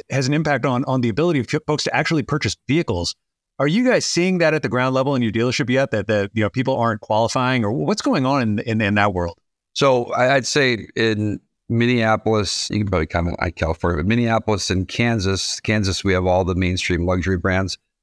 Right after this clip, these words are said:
Speaker 2: I think, you know, when you have the affordability issues that we're talking about, I think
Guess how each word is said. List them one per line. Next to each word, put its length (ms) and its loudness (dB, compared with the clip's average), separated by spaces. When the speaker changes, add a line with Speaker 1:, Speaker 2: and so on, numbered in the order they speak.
Speaker 2:
I 80 0
think, 380 -4
you 80 0
know, 100 2
when 140 2
you 100 0
have 420 0
the 60 0
affordability 720 2
issues 320 0
that 100 0
we're 80 0
talking 380 0
about, 260 0
I 40 -2
think 200 -4